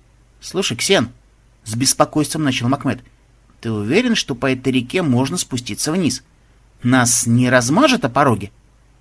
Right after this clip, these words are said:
"Сейчас проверим", хладнокровно пожал плечами программист. "В каком смысле?" подозрительно сощурился Стрелок.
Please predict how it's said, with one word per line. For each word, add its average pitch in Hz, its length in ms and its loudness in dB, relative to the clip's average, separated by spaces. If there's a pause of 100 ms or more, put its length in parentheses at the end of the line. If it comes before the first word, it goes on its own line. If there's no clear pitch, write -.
(300)
"Сейчас 269 400 0
проверим", 113 520 -6 (500)
хладнокровно 170 640 2
пожал 190 260 -2
плечами 135 400 -4
программист. 147 520 -6 (680)
"В - 100 -20
каком 131 420 2
смысле?" - 640 -2 (540)
подозрительно 127 580 0
сощурился 117 540 -2
Стрелок. 131 420 -6